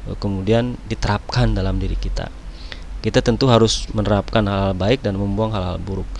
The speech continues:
Peran-peran tadi yang baik tentu harus kita terapkan nanti ke depan ketika teman-teman mau jadi guru. Sekali lagi, pertanyaan, eh,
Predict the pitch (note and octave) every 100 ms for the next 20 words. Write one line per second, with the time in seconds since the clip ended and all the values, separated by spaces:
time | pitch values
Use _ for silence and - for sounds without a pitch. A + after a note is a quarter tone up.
0 | - - - - - A#2 - A#2 A2+ A2+
1 | A#2 A2 G2 G2 C#3+ - G2+ C3+ C#3 G2
2 | - F#2+ - F#2 E2+ - - - G#2 -
3 | A2 G#2 F#2 F2+ - G2 - A2 B2 G#2
4 | F#2+ G2+ G2 F#2+ G2+ A2+ A2+ F#2+ F2 E2+
5 | F2 F2 - - - - - - - G2+
6 | F#2+ F#2+ A#2+ F3 - - - - - -
7 | G2 G2 G2+ G#2 - - - - - G#2
8 | G2+